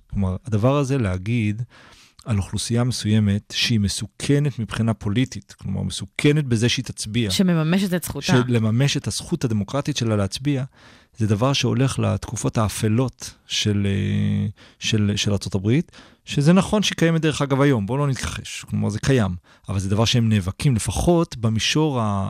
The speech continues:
Speaker 1: הציבורי, ה-, הפוליטיקלי קורקט, אם תרצו להגיד,
Speaker 2: מהמם.
Speaker 1: ה-, ארצות הברית היא טובה בזה, אבל אסור להגיד אותם.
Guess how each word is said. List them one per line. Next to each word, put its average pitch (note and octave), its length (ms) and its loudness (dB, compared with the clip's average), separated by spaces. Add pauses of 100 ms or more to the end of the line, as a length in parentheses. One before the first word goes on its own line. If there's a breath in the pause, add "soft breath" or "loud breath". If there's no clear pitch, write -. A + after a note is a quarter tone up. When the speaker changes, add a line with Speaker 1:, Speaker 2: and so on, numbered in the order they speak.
(140)
Speaker 1:
הציבורי, B2+ 800 0 (120)
ה-, G2+ 500 -2 (560 loud breath)
הפוליטיקלי B2 680 2
קורקט, F3+ 380 0
אם C#3 80 -2
תרצו A#2+ 240 -2
להגיד, G2+ 360 0
Speaker 2:
מהמם. G2+ 160 2
Speaker 1:
ה-, G2 480 -2
ארצות G2+ 220 -8
הברית A2+ 300 0
היא G2+ 260 -2
טובה A#2 260 2
בזה, A#2 340 -2 (580 loud breath)
אבל A2 440 0 (120)
אסור D#3 200 -2
להגיד F3+ 220 0
אותם. - 160 -4